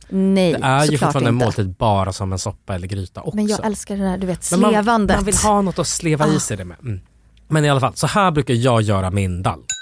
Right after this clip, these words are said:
Speaker 2: Jag gör ju kanske mer utav en indisk variant
Speaker 1: Mm.
Speaker 2: än den bengaliska. Och, och det jag gör då är att jag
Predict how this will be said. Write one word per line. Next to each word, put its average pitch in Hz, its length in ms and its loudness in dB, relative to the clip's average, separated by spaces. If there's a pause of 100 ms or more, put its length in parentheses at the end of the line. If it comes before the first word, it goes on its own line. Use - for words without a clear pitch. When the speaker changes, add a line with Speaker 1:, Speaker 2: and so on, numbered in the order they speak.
(300)
Speaker 2:
Jag 170 240 4
gör 160 140 2
ju 147 140 0
kanske 131 240 0
mer 120 260 2
utav 107 320 0
en 107 80 -2
indisk 131 440 -2
variant 95 440 -4
Speaker 1:
Mm. 175 220 0
Speaker 2:
än 104 60 0
den 98 100 0
bengaliska. 95 640 -4 (560)
Och, 135 220 -2
och 131 80 -2
det 139 100 2
jag 165 180 2
gör 147 200 2
då 113 140 0
är 107 80 0
att - 120 -6
jag 104 260 -2